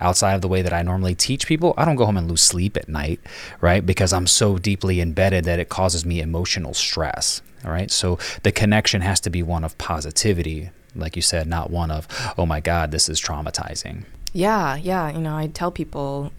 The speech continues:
Speaker 2: um, you know, y-, when you, when you ask people about their perceptions or, like, what,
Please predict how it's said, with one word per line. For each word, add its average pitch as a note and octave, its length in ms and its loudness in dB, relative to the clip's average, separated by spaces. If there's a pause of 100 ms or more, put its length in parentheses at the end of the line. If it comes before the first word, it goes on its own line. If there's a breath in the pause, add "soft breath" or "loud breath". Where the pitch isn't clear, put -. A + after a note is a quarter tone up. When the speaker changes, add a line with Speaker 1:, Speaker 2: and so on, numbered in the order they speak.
Speaker 2:
um, C#3+ 400 -8 (600 soft breath)
you F3 80 -2
know, D#3+ 100 0
y-, D#3 180 -2
when E3 200 0
you, D3 260 0
when E3 140 0
you D3+ 200 -2 (100)
ask E3 460 0
people G3+ 580 -2 (100)
about D3+ 340 -2
their D3+ 180 2
perceptions E3+ 1080 -2
or, C#3+ 440 -6
like, - 280 -8 (420 soft breath)
what, D#3 360 2